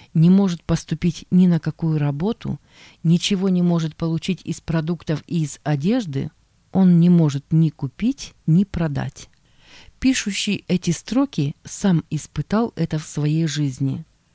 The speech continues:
После того, как я отбыл три с половиной года Соловецкого концлагеря, меня выслали в ссылку в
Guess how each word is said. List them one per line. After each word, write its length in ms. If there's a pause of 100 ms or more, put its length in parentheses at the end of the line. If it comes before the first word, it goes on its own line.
(560)
После 360
того, 280
как 240
я 140
отбыл 520
три 220
с 100
половиной 540
года 320
Соловецкого 760
концлагеря, 1000 (340)
меня 300
выслали 440
в 100
ссылку 480
в 120